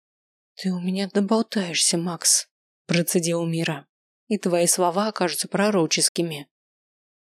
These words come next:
Таким образом, перешучиваясь, мы действительно вошли в лес, где Мира быстро свернула с тропы и вывела нас на небольшую полянку.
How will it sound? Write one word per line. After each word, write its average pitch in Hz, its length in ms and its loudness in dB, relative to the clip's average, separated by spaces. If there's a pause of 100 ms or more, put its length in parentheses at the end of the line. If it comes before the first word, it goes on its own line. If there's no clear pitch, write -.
(300)
Таким 240 360 4
образом, 190 400 4
перешучиваясь, 185 880 0 (140)
мы 262 140 4
действительно 233 580 0
вошли 185 340 2
в 180 80 -2
лес, 156 400 0 (340)
где 170 220 2
Мира 196 260 6
быстро 185 340 0
свернула 180 440 -2
с - 80 -8
тропы 190 500 -2 (300)
и 185 100 2
вывела 185 400 4
нас 156 240 -2
на 175 60 -2
небольшую 160 500 0
полянку. 160 640 -6